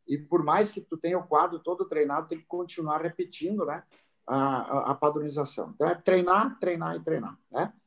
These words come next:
E pra buscar a excelência da qualidade e cumprir com aquilo que foi vendido pro cliente. Então, em suma, isso eu acho que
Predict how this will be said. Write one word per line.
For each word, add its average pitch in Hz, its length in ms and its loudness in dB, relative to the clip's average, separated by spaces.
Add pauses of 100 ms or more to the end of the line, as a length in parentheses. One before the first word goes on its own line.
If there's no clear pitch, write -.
(340)
E 151 240 4
pra 165 140 8
buscar 175 880 2
a 151 40 6
excelência 175 840 4 (280)
da 170 200 6
qualidade 175 720 2 (140)
e - 220 -6
cumprir 208 420 -2
com 226 100 -2
aquilo 185 260 -4
que - 140 -20
foi 190 120 4
vendido 202 440 2
pro - 140 -8
cliente. 117 340 -2 (440)
Então, 208 260 -6 (420)
em 139 100 0
suma, 180 380 6
isso 185 320 6
eu 180 40 10
acho 175 200 4
que 170 280 4